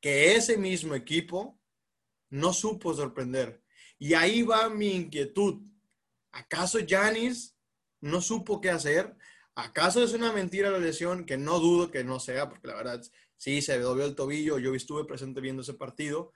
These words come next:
Pero quiero recalcar algo respecto a esta serie. No puede ser el M V P y que casi te saquen cuatro cero.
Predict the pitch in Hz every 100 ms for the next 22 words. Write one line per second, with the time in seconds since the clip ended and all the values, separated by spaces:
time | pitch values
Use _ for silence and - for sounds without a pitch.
0 | _ _ _ _ _ - 185 185 - 226
1 | 247 240 233 165 185 190 196 202 196 185
2 | 139 - _ - 147 139 147 - 139 143
3 | 156 - 170 156 156 139 117 _ _ _
4 | _ _ _ - 156 226 247 240 247 254
5 | 226 220 214 208 190 - 165 180 208 -
6 | _ _ _ _ _ _ _ _ _ _
7 | 185 180 165 262 269 - 269 - 196 214
8 | 214 220 208 208 208 202 170 180 131 -